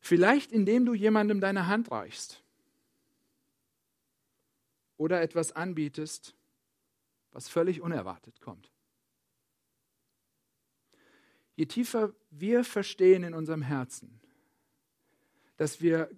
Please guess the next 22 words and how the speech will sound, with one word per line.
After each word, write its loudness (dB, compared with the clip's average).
selbst 0
geistlich 2
isoliert 0
waren 2
und -6
unfähig, 0
selbst 0
die -10
Initiative -4
zu -10
ergreifen, -6
desto -4
wertvoller 0
wird -2
die -8
Erkenntnis, -4
dass -8
Gott 0
die -10
Initiative -4
ergriffen -8
hat -16